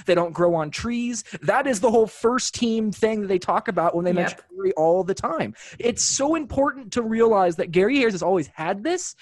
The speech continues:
Speaker 1: but
Speaker 2: Mm-hmm.
Speaker 1: it never really showed. He never got a rhythm. He was always getting hurt. He was in and out of the lineup. So I really think that that might be the biggest difference here is he's just playing.
Speaker 2: Yeah. And, you know, this is the thing, too. I think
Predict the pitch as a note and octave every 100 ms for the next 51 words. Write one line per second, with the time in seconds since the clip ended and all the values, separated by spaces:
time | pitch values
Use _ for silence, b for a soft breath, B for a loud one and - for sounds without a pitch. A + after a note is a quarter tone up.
0 | B B F3+ B3 F#3+ E3 D#3 - G#3+ A#3
1 | A#3+ A3 G#3+ F#3 E3+ - A#3 G#3+ G3+ F#3+
2 | F3 E3+ D#3+ D3+ D#3 G#3 G3 E3+ F3 D#3
3 | D3+ D3 C#3 D3 C3 A2+ G3+ G3+ F#3 D#3+
4 | D3 D3+ C#3+ B2 B2+ C#3 G#3+ C#4 D#3+ -
5 | - B B G#3+ G#3 A3+ D4+ E4 - D4
6 | B3 F3 B3 C4 G#3+ B3 F3+ A#3+ A#3+ G3
7 | D#3+ A#3 G#3+ - C4+ - A#3+ B3+ B3+ B3
8 | F#4+ - G#4+ - A#3 A#4+ G#4+ C#3 - -
9 | - A3 A3+ F#3+ G3 - C4+ D#4 D#4+ B3
10 | D#4+ D#4+ C4+ G#3 G#3 G#3+ F#3 F#3+ F3 -
11 | - - G#3 A#3+